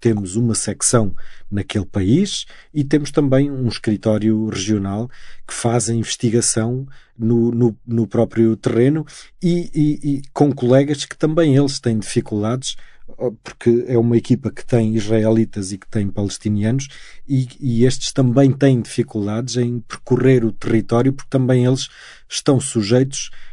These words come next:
eh, aos inúmeros checkpoints e controlos e postos de controlo, eh, perdo-, perdoem o anglicismo, que, que, eh, estão, que acontecem a todos os palestinianos e que deslocações que demorariam, se fossem aqui em Portugal,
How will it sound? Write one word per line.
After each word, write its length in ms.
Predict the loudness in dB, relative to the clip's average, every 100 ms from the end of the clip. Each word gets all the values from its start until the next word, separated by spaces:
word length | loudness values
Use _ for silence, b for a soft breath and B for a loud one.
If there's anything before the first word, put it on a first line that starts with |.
| b
eh, 300 | 0 2 2 0
aos 260 | 0 2
inúmeros 500 | 4 4 4 2 -4 -6
checkpoints 840 | -2 -2 0 2 2 2 -2 -6
e 60 |
controlos 760 | -4 -2 -2 2 6 6 4 -4
e 60 | -12
postos 460 | -4 -2 -2 -10
de 60 | -6
controlo, 680 | -2 0 2 2 2 -4 -6
eh, 320 | -8 -10 -12 b b -20 -6
perdo-, 440 | -2 2 2 0 -2
perdoem 360 | 0 2 2
o 120 | 2 2
anglicismo, 640 | 2 2 2 2 2 -2 B B B -10
que, 400 | 2 4 4 0 -4
que, 340 | 2 2 2 -6 -20 -20 -14
eh, 120 | -14 -10 -8
estão, 500 | -6 -2 2 2 0 -6 0
que 200 | 4 4
acontecem 580 | 2 0 2 2 0
a 40 | 0
todos 360 | 4 4 2
os 100 | -6
palestinianos 800 | -2 0 0 2 4 4 2 2 2
e 100 | 0
que 320 | 4 4 4 b b -10
deslocações 800 | -2 2 2 2 0 2 2 0
que 140 | -2
demorariam, 680 | 0 2 4 4 4 4 2
se 140 | -2 -8
fossem 360 | -6 -4 -4
aqui 160 | -2 -2
em 100 | -2
Portugal, 500 | -4 -2 0 0